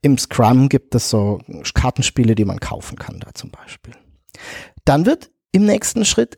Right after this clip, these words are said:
gleichzeitig aufgedeckt. Jeder muss also zu seiner Schätzung stehen. Ich kann also nicht schauen, was haben denn die anderen und dann meine Schätzung noch mal ein bisschen anzupassen, sondern ich mache mir meine eigenen Gedanken, schreibe die auf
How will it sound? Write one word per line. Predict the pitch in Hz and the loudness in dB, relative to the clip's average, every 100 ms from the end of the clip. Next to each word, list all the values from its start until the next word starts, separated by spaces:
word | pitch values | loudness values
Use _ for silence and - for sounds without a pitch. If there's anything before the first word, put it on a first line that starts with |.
| _ | _
gleichzeitig | 156 123 165 - - 190 190 202 220 - _ | -2 0 0 -4 -2 0 2 2 -4 -6 _
aufgedeckt. | - 165 277 214 - 135 - - 104 - - - - - - - - - - _ _ _ - - - _ | 0 4 4 2 0 -2 0 -2 -2 -4 -14 -10 -10 -10 -16 -18 -20 -20 -20 _ _ _ -20 -20 -20 _
Jeder | 131 175 | 2 4
muss | 220 190 | 2 2
also | - 180 190 | 2 2 2
zu | - | 0
seiner | 170 - - 151 160 165 | -2 -4 -4 0 2 2
Schätzung | - 165 - - 196 | 2 0 0 0 2
stehen. | - - 220 220 151 113 | 0 2 4 4 4 2
Ich | - | -4
kann | - 147 147 | -2 0 2
also | 139 | 2
nicht | 147 190 - | 2 0 0
schauen, | - 160 | 2 4
was | 151 135 | 4 2
haben | 156 156 | 2 4
denn | 123 | 2
die | 120 | 2
anderen | 185 165 | 2 2
und | 123 | 4
dann | 131 | 4
meine | 135 127 | 4 4
Schätzung | - 175 - 156 | 2 -2 -2 0
noch | |
mal | 143 120 | 2 2
ein | |
bisschen | 147 - 135 | 0 0 0
anzupassen, | 120 185 - - 190 196 247 262 - - | 0 -4 -8 -4 0 0 -2 -6 -8 -12
sondern | - 202 | -4 -2
ich | 202 | 2
mache | 202 196 | 2 4
mir | |
meine | 160 120 107 | 4 2 0
eigenen | 82 127 147 120 | 0 2 2 0
Gedanken, | 113 - 254 302 330 | 0 -2 -2 -10 -14
schreibe | - 113 107 - | -6 -4 -2 -2
die | |
auf | - 220 - | -4 -6 -10